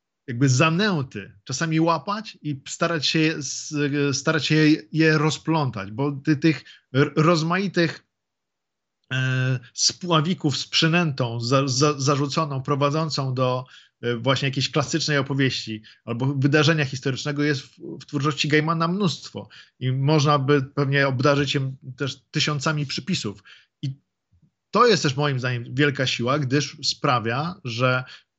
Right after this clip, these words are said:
czytelnik, który jest bardziej niż powierzchownie zainteresowany opowieścią, sięgnie głębiej i sięgnie do su-, na, na przykład słownika mitów i tradycji kultury i sięgnie do książek historycznych, zacznie się interesować,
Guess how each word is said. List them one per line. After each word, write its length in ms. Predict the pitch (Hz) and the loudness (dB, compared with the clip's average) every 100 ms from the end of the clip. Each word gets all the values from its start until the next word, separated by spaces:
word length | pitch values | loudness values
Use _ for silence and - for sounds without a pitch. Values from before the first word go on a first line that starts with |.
| _ _ _ | _ _ _
czytelnik, 640 | - 135 180 208 180 - _ | -6 2 2 4 0 -6 _
który 720 | - 151 151 147 147 147 139 _ _ _ _ - | -4 2 4 4 4 0 -6 _ _ _ _ -4
jest 400 | 139 135 - 113 | -2 -2 -6 -8
bardziej 600 | 107 170 180 151 147 135 | 2 2 2 -2 -2 -2
niż 180 | 139 | -6
powierzchownie 640 | - 143 143 - 180 156 135 | -6 -4 -4 -2 -2 -2 -4
zainteresowany 760 | 131 127 127 127 131 131 127 | -4 -4 -4 -4 -2 0 0
opowieścią, 600 | 120 123 117 104 - 165 190 - - | -4 -4 -6 -6 -4 -4 -4 -8 -2
sięgnie 420 | - 170 180 175 | 2 4 4 2
głębiej 520 | 185 190 123 101 104 | 2 2 0 -2 -4
i 60 | 113 | -2
sięgnie 480 | 156 156 160 170 | 0 0 0 0
do 420 | 160 156 160 160 156 - - _ | 0 2 2 0 -4 -12 -20 _
su-, 280 | - - 165 | -10 -8 -6
na, 160 | 165 131 | -6 -2
na 80 | 156 | -2
przykład 260 | 135 - 143 | 0 0 2
słownika 400 | 160 175 170 160 | 2 2 2 2
mitów 280 | 165 170 | 2 0
i 40 | 135 | 0
tradycji 420 | 170 165 156 165 | -2 -2 -6 -6
kultury 480 | 185 190 208 139 98 | -4 0 2 0 0
i 120 | 101 | -8
sięgnie 400 | 98 - 143 156 | -6 -4 -2 0
do 200 | 151 156 | 0 0
książek 400 | - 175 165 165 | 0 -2 0 -2
historycznych, 720 | - 143 190 165 113 101 - | -4 -6 -2 -2 -2 -10 -14
zacznie 420 | 123 117 135 - 143 | -6 -2 -2 -2 -2
się 140 | 160 | 0
interesować, 720 | 151 160 156 165 156 160 - | 2 2 2 2 2 2 0